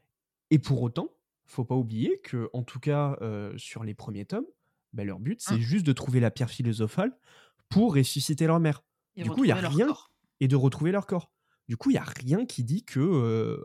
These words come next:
Speaker 1: après ça, ils vont aider, euh, la population, euh.
Speaker 2: Ouais, non, complètement. Dans le cas de, dans le cadre des, dans, dans le cas des frères Elric, on commence par un, un objectif qui est extrêmement, euh,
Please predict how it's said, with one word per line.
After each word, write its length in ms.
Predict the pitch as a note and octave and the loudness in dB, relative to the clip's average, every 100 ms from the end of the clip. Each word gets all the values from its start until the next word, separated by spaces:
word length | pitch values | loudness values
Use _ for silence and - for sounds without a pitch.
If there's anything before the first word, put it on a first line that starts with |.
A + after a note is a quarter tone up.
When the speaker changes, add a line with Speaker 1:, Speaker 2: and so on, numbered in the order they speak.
| - | -6
Speaker 1:
après 260 | - - G#2+ | -4 -4 -2
ça, 220 | D3 F#3+ | 0 2
ils 140 | C3+ | 2
vont 240 | A#2+ C3+ D#3+ | 2 2 2
aider, 360 | A#2+ C3 D#3+ | 4 4 4
euh, 340 | C3+ A2 G#2 A2 | 2 0 -4 -6
la 100 | A#2 | -6
population, 840 | A#2 - G#2+ A2 - D3 E3 D3 | -6 -8 -8 -8 -8 -8 -6 -8
euh. 100 | B2 C3 _ _ _ A3 | -10 -14 _ _ _ -6
Speaker 2:
Ouais, 80 | C4+ | 0
non, 180 | G#3 | 2
complètement. 500 | E3 D#3+ F3+ B3 C4 - - - _ | 2 0 0 2 2 0 -12 -20 _
Dans 100 | F3 | 0
le 60 | F3 | 2
cas 140 | G3+ | 2
de, 120 | F3+ E3 | 0 -2
dans 140 | E3 | -4
le 60 | D#3+ | -4
cadre 300 | - E3+ D#3 | -4 -4 -4
des, 280 | D3 C#3+ C#3+ | -6 -6 -8
dans, 320 | D3 - - - | -8 -8 -10 -8
dans 100 | D#3 | -6
le 60 | D#3 | -4
cas 120 | E3+ | -6
des 80 | D3 | -6
frères 280 | - D3 C#3 | -10 -14 -10
Elric, 420 | D3+ G#3 B3 F3 D#3 _ _ _ _ | -6 -6 -6 -10 -12 _ _ _ _
on 80 | F3 | -6
commence 400 | E3+ G#3 G#3+ - | -2 -2 -2 -4
par 160 | F#3 E3 | -8 -6
un, 320 | D#3 D3+ - | -8 -8 -6
un 140 | E3 | -4
objectif 420 | E3+ E3+ F3+ A3 - | -4 -4 -6 -10 -10
qui 160 | - | -14
est 60 | D3+ | -12
extrêmement, 680 | F3 - - E3 E3+ F3 D3+ | -10 -10 -8 -6 -4 -4 -6
euh, 220 | C#3 | -10